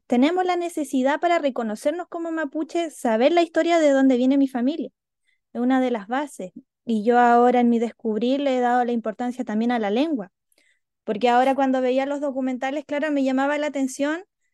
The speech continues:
que la, las lamien, ellas eran súper, eh, con el tema espiritual, hablan cosas que cuando la traducen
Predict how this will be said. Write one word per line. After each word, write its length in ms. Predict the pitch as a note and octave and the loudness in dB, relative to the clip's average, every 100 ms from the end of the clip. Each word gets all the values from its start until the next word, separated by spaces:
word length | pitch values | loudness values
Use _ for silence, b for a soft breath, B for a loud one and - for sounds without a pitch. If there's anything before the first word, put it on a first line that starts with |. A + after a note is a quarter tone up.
| _ _ _ | _ _ _
que 140 | B3 A#3 | -4 0
la, 340 | A#3 A3+ G#3 | 0 -2 -4
las 180 | - A#3 | -6 -8
lamien, 440 | A#3+ A3+ A#3 C4+ C#4 | -4 -4 -2 0 0
ellas 280 | C#4+ C#4+ | 0 0
eran 240 | C#4+ C#4+ C#4 | -2 -2 -4
súper, 720 | D4 C4+ D#4+ E4 E4+ E4+ D#4 _ _ | -6 -6 -2 0 0 -2 -10 _ _
eh, 640 | A#3+ A#3 A3+ G#3+ G3+ G3 - - | -10 -6 -4 -6 -6 -10 -14 -4
con 140 | A#3 | -2
el 100 | A3 | 0
tema 220 | B3+ C4+ | 2 2
espiritual, 920 | D4 D4 B3+ A3+ A#3+ C4 C#4+ D4+ D4+ - | 0 -4 -4 -2 2 2 2 0 -4 -4
hablan 380 | C4+ D4+ D#4+ | -2 -2 -4
cosas 360 | C#4 D#4+ E4 E4 - | -2 -2 -4 -10 -6
que 120 | C4 | -2
cuando 260 | B3 B3 | 0 2
la 160 | B3 B3 | 2 0
traducen 640 | A#3 A#3+ C#4+ D#4+ E4+ E4+ | 2 2 2 0 -2 -4